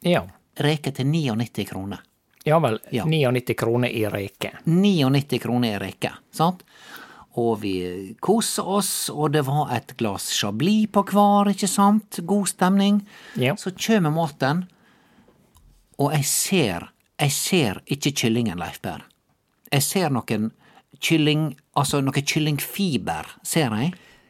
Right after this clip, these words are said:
Speaker 1: Ja, så det du prøver å si, det var så lite kylling at du ikke så noe særlig kylling.
Speaker 2: Ja, jeg
Speaker 1: Ja
Speaker 2: så
Speaker 1: vel.
Speaker 2: nudler. Jeg så altså en sånn der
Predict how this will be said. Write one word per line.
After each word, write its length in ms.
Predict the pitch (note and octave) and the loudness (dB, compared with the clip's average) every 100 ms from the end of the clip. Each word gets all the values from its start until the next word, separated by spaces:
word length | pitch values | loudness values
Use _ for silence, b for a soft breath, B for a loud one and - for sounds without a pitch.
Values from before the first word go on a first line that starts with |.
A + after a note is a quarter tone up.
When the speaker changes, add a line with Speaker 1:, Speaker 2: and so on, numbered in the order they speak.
| B B B _ _ - | B B B _ _ -6
Speaker 1:
Ja, 140 | C3 | -4
så 160 | G#2+ A#2 | -4 -2
det 100 | A#2+ | 0
du 80 | A#2 | 0
prøver 300 | - B2 A2+ | 2 4 4
å 20 | |
si, 200 | - A#2+ | 4 2
det 100 | A2 | 4
var 80 | B2+ | 0
så 160 | B2+ G#2+ | 0 0
lite 720 | G#2+ A#2 A2 C3+ - - - | 0 0 -2 -4 -4 -2 2
kylling 380 | A2+ A2+ A#2+ F#2+ | 2 4 2 0
at 120 | F#2+ | -2
du 60 | A2 | -4
ikke 220 | A2+ A#2 | -2 -2
så 220 | - C3 G2+ F#2+ | 4 4 4 0
noe 100 | F#2+ | -6
særlig 460 | - G#2 F#2 F2+ | -4 -6 -6 -8
kylling. 240 | - F#2+ D#3 | -8 2 2
Speaker 2:
Ja, 140 | G#2+ - - - - | 2 -2 -20 -20 -2
jeg 160 | D3 C#3+ | 2 2
Speaker 1:
Ja 80 | A2+ | 4
Speaker 2:
så 120 | G3 C#3 | 6 4
Speaker 1:
vel. 80 | A#2+ | 2
Speaker 2:
nudler. 640 | D#3 F3 F3 A#2 G#2+ - - | 2 4 4 2 -4 -6 -4
Jeg 100 | D3+ | -4
så 220 | - F#3+ D3+ | 0 2 2
altså 400 | C#3 D3 - A2+ | 2 0 0 -4
en 80 | A2+ | -4
sånn 180 | D3 C#3+ | -2 0
der 280 | A#2 A2+ | -2 -4